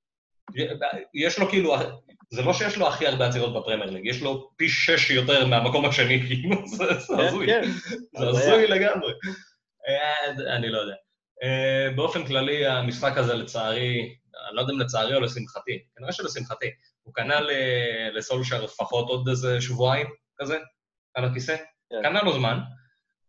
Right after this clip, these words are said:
Speaker 1: אה, אני אישית לא הולך כנראה להכניס שחקנים של יונייטד עד שיפטרו אותו,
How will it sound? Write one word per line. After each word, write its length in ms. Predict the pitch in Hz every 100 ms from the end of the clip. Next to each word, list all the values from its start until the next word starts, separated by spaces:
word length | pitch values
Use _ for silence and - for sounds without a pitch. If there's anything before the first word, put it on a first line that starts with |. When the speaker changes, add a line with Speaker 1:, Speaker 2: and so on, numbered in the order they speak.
| _ 117
Speaker 1:
אה, 540 | 117 117 117 117 110
אני 240 | 120 151
אישית 460 | 147 127 131 123 120
לא 120 | 120
הולך 520 | 123 120 120 - - _ _ _ _
כנראה 340 | 117 113 113 120
להכניס 340 | 107 110 113
שחקנים 320 | 120 113 110
של 140 | 107 107
יונייטד 400 | 107 107 104 95
עד 140 | 107
שיפטרו 460 | 107 98 101 - 123
אותו, 360 | 131 - -